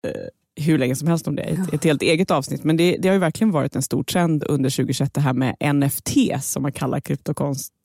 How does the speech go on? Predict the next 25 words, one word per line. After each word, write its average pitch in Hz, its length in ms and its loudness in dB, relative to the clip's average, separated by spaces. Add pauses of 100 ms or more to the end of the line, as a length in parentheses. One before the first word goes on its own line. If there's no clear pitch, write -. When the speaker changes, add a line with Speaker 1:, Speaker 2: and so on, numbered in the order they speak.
(580)
Speaker 2:
Ska 185 80 -2
vi 180 40 -2
säga 196 140 0
vad 185 100 2
det 185 40 0
står 185 200 -2
för 156 140 -4
också? 160 360 -4
Speaker 1:
Ja, 170 160 4
precis. 165 280 2
Non-fungible 170 1300 2 (120)
tokens. - 920 0 (100)
Speaker 2:
Mm. 185 160 0 (140)
Det 208 140 4
låter 247 340 4
som 196 160 2
något 160 220 0
i 160 40 2
Super 160 240 0
Mario. 170 420 2 (760)
Lite. 185 320 0 (100)
Speaker 1:
Precis. - 540 -2
Speaker 2:
Mm. 185 160 2
Speaker 1:
Det 208 60 2
är, 160 340 2